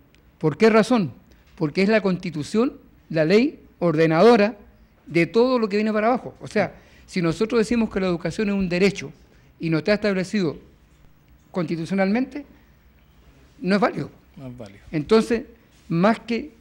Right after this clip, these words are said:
Speaker 1: empezar a discutir las reformas como lo han hecho, había que partir por el tema de una nueva constitución, no de una reforma constitucional, de una nueva constitución.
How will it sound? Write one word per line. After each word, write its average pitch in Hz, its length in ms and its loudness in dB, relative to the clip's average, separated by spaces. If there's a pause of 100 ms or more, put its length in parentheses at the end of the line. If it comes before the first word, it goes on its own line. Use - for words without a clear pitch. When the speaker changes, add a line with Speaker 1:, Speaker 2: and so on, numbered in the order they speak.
(340)
Speaker 1:
empezar 156 440 -12
a 202 40 -2
discutir 190 520 -8 (1700)
las 160 160 -4
reformas 185 580 0 (680)
como 147 220 -2
lo 147 80 2
han 170 100 2
hecho, 208 260 -2 (360)
había 180 180 0
que 196 100 -2
partir 190 280 -6
por 196 160 -4
el 170 80 -4
tema 214 280 -4 (580)
de 202 100 0
una 185 180 4
nueva 202 300 0 (300)
constitución, 151 720 -2
no 202 320 2 (260)
de 160 140 -4
una 180 120 2
reforma 185 340 -2
constitucional, 196 540 -4 (420)
de 147 100 -2
una 156 120 2
nueva 185 160 4
constitución. 180 520 -2